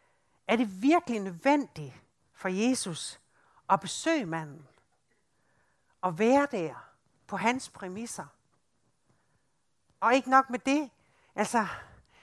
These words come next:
Levi, han, altså, han er jo, er jo ikke en ensom fyr, ligesom Zacchaeus, vel? Men han er en, en, en med venner.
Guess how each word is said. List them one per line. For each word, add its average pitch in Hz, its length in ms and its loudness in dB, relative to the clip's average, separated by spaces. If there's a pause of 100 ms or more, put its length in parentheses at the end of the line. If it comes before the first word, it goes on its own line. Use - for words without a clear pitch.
(220)
Levi, 269 260 4
han, 254 440 4
altså, 170 180 2
han 175 260 2
er 247 80 8
jo, 151 300 0 (420)
er 160 120 -2
jo 160 80 2
ikke 240 160 2
en 180 80 0
ensom 202 340 0
fyr, 170 260 -4 (160)
ligesom 175 220 -6
Zacchaeus, 190 580 -2
vel? 151 200 -6 (320)
Men 190 100 -4
han 226 120 4
er 226 200 8
en, 214 140 0
en, 208 200 -2
en 254 220 2
med 240 100 2
venner. 262 360 6